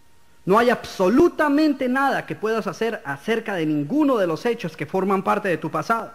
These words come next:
Y ya sea que estos hayan tenido un impacto positivo o negativo en tu vida, ellos no son tan importantes como la manera en que tú veas tu futuro.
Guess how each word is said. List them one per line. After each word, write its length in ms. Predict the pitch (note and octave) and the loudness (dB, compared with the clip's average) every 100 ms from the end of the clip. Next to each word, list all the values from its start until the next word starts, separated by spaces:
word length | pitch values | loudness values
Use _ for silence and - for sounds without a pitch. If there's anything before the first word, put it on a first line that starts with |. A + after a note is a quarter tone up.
| - - - - - - - | -20 -20 -20 -20 -20 -20 -6
Y 100 | D#3+ | -2
ya 160 | E3+ G3+ | 0 2
sea 260 | A#3+ A#3 | 2 0
que 180 | A3+ F3 | 0 -2
estos 420 | F#3 - G#3 F3+ | -2 -2 -2 -2
hayan 320 | F3 F#3 G3 G3 | -2 0 -2 -2
tenido 380 | E3+ F#3 G#3 | 0 2 2
un 120 | G3 F#3+ | 2 0
impacto 460 | F#3 G3+ G3 G3 | 0 0 -2 -4
positivo 600 | E3+ D#3+ C#3+ B2+ A3+ G3+ | -6 -6 -8 -6 -2 2
o 80 | F3+ | 2
negativo 420 | D#3 D3 C#3 G#3 | 2 0 0 0
en 80 | G3+ | 0
tu 140 | D#3+ F#3 | 0 -2
vida, 300 | A3+ D#3+ - - - | 0 -2 -4 -16 -4
ellos 280 | D#3+ E3+ E3+ | -2 2 2
no 180 | E3 D3 | 0 -2
son 380 | - C4 D4 C4 | 0 2 2 2
tan 160 | G#3 | 0
importantes 960 | F#3 E3 - C3 C3 B3+ G3 C#3 C3 - - - - | 0 -2 -4 -8 -2 -2 0 -4 -8 -12 -20 -20 -10
como 240 | C#3 C3 | -6 -4
la 120 | A#2+ | -2
manera 380 | B2 B2 G3 G3+ | -2 0 2 2
en 100 | F#3 | -2
que 100 | C#3 | -4
tú 160 | D3+ D3 | -4 -2
veas 220 | D3 - | -2 -4
tu 100 | C3+ | -10
futuro. 360 | C3 C3 B2 | -10 -10 -12